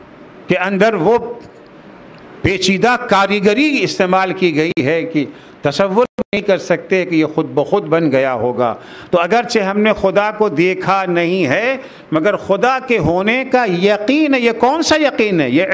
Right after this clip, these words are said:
इल्मुल यकीन है। ये यकीन हमें दलीलों के ज़रिए से मयस्सर हुआ है।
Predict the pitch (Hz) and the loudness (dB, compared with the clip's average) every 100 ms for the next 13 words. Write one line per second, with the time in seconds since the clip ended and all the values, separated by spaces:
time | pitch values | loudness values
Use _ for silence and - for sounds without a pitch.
0 | 226 262 214 208 254 285 196 170 180 170 | 2 2 0 4 4 4 2 2 0 0
1 | 120 76 - - - - - - - - | -2 -6 -14 -20 -20 -20 -20 -20 -20 -20
2 | - - - 123 175 294 285 262 262 294 | -20 -20 -6 0 2 2 2 0 0 0
3 | 262 226 247 285 320 311 - - - 127 | 0 0 0 0 -2 -6 -14 -20 -6 -2
4 | 226 247 269 330 359 262 214 190 180 180 | 0 0 0 0 0 0 2 2 2 0
5 | 175 - 196 226 294 277 - - - 139 | 0 0 0 0 -2 -4 -10 -20 -8 -4
6 | 160 165 - - - 220 190 117 95 143 | 0 -2 -2 -6 -2 -2 -2 -6 -4 -2
7 | 143 139 117 120 123 113 | 0 -2 -2 -2 -2 -4